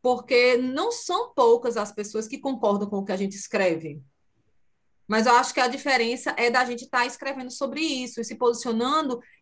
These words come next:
e, e, de alguma forma, o escrever me organiza, organiza meu pensamento. Eu passo a entender melhor do que é que eu tô falando, do que é que eu tô fazendo e tudo mais. E eu acredito que pra maior parte das pessoas é assim também.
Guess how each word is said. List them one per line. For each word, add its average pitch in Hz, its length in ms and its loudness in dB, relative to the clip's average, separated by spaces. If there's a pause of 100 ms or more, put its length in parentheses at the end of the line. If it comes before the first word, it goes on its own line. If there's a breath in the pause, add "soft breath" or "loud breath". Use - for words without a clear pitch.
(120)
e, 311 580 2
e, 269 40 0
de 294 80 2
alguma 277 280 2
forma, 277 340 0
o 277 60 -4
escrever 269 500 -2
me 269 160 -2
organiza, 269 560 -2
organiza 233 340 -4
meu 233 140 0
pensamento. 214 880 -4 (360 soft breath)
Eu 220 140 -2
passo 247 260 4
a 247 40 0
entender 254 460 0
melhor 240 380 0
do 202 340 -10
que 269 80 -6
é 262 60 0
que 277 100 -4
eu 277 60 0
tô 247 220 0
falando, 240 500 2
do 208 80 -12
que 240 60 0
é 233 40 0
que 247 60 -4
eu 247 60 -6
tô 254 100 -8
fazendo 226 720 -2
e 220 80 -8
tudo 233 220 -6
mais. 220 340 2
E 269 40 0
eu 262 40 4
acredito 294 400 -6
que 330 100 -12
pra 320 140 -2
maior 339 180 2
parte 294 180 0
das 277 140 -2
pessoas 269 320 -4
é 269 60 2
assim 277 300 -2
também. 240 500 -2